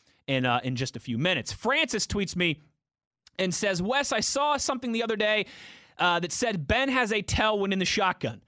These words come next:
When his back foot is up, it's a pass. When it's down, it's a run. Have you seen this before?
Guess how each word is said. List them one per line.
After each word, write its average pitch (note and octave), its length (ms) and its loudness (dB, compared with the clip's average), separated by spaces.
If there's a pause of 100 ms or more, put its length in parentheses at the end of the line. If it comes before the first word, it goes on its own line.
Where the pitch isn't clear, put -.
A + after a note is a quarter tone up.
(200)
When D#3+ 120 -2
his F3 120 -2
back G#3+ 340 2
foot B3 300 -2
is G3 200 -2
up, G#3+ 220 0
it's - 100 -4
a A3+ 60 -2
pass. C#4 480 2
When G3 140 2
it's E3+ 120 -2
down, G3+ 380 4
it's F3+ 100 -2
a F3+ 60 0
run. G#3+ 300 2
Have E3+ 100 -2
you E3 80 -2
seen B3 240 -2
this A#3 140 -2
before? G#3+ 420 -2